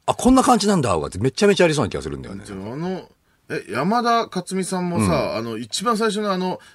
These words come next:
Speaker 2: ぴょんぴょんぴょんって飛んでくやつとかで失敗してんじゃん。
Speaker 1: あれもなんかさ、
Speaker 2: あれ相当むずいんじゃないの？
Speaker 1: タイミング、タイミングずれるとダメだとかね。
Speaker 2: タ-、タイミング？
Speaker 1: なんかその、待っちゃったりとか。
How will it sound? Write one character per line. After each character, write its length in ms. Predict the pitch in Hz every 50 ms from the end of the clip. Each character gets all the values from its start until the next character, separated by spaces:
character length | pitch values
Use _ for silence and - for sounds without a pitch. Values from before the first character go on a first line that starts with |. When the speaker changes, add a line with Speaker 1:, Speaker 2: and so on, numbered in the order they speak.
| _ _ -
Speaker 2:
ぴ 80 | 202
ょ 40 | 202
ん 60 | 202
ぴ 60 | 180 208
ょ 40 | 202
ん 40 | 175
ぴ 80 | 196
ょ 40 | 202
ん 20 |
っ 40 | 190
て 60 | 156
飛 160 | 110 - 156 151
ん 40 |
で 100 | 156 160
く 80 | 131 139
や 100 | 113 98
つ 120 | - 95
と 60 | - 92
か 100 | 95 87
で 60 | 82
失 160 | - - -
敗 100 | - 123
し 40 | 113
て 80 | 127 110
ん 40 | 78
じ 80 | 65
ゃ 40 | 95
ん。 40 | - _ - -
Speaker 1:
あ 100 | - -
れ 60 | 117
も 100 | 113 113
な 60 | 104
ん 40 | 87
か 120 | 80 76
さ、 160 | - - -
Speaker 2:
あ 20 | 78
れ 40 | -
相 240 | - 170 180 190
当 120 | 190 - 185
む 120 | - 277
ず 120 | 214 262 269
い 40 |
ん 20 | 190
じ 60 | 123
ゃ 40 | 98
な 60 | 80
い 40 | 71
の？ 100 | - 107
Speaker 1:
タ 0 |
イ 0 |
ミ 20 |
ン 20 | -
グ、 60 | -
タ 80 | 202
イ 80 | 226 226
ミ 80 | 233 226
ン 40 | 214
グ 60 | 185
ず 140 | 113 123 165
れ 80 | 233
る 80 | 240 170
と 80 | 123 98
ダ 100 | 87 82
メ 80 | 80
だ 80 | 76 69
と 100 | - -
か 120 | - 67
ね。 260 | 65 64 - - - _ _ _ _ _ _ _ _ _ _ _ _
Speaker 2:
タ-、 100 | - - - _ _ _ _ -
タ 140 | - 240
イ 60 | 285 247
ミ 120 | 233 233
ン 40 | 220
グ？ 160 | 208 226 - _
Speaker 1:
な 100 | 139 123
ん 20 | 110
か 80 | 78 71
そ 120 | - 85
の、 340 | 76 73 69 69 67 - - _
待 240 | - 113 165 214 -
っ 20 | - _
ち 100 | - 110
ゃ 40 | -
っ 40 | - _
た 100 | - 69
り 60 | 67
と 120 | - - -
か。 200 | - - -